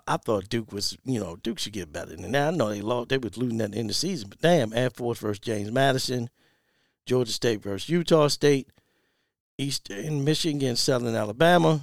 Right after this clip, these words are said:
<clears throat> Northwestern against Utah, San Jose State in-, San, San Jose State against Coastal Carolina,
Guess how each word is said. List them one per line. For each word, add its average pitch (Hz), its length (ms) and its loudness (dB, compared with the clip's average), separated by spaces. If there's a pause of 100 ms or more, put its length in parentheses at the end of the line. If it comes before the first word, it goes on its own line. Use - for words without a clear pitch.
<clears throat> 135 540 0 (1000)
Northwestern 120 560 2
against 107 280 -4
Utah, 123 560 4 (960)
San 139 300 4
Jose 117 220 2
State 156 360 6
in-, 123 240 -2
San, 123 220 2 (260)
San 135 300 4
Jose 139 460 4
State 123 420 0
against 113 300 -4
Coastal 113 320 -4
Carolina, 131 680 2